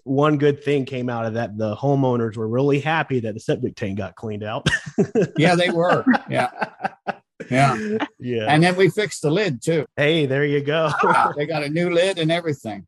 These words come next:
Speaker 2: So,
Speaker 1: Hey.
Speaker 2: yeah.
Speaker 1: <laughs> That's
Speaker 2: And they
Speaker 1: awesome.
Speaker 2: got a very clean septic tank, let me tell you. And not only that, but the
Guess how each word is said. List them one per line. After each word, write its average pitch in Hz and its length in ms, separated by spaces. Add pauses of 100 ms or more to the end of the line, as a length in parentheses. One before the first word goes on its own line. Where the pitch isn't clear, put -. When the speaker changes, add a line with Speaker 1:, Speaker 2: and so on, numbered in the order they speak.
Speaker 2:
So, 120 300
Speaker 1:
Hey. 160 220
Speaker 2:
yeah. 120 220 (180)
Speaker 1:
<laughs> - 180 (640)
That's 180 260
Speaker 2:
And 139 200
they 131 60
Speaker 1:
awesome. 143 240
Speaker 2:
got 165 140
a 139 60
very 175 280
clean 175 440
septic 160 480
tank, 117 280
let 131 160
me 139 100
tell 131 240
you. 107 140 (300)
And 165 240
not 202 220
only 185 240
that, 180 300
but 139 200
the 127 260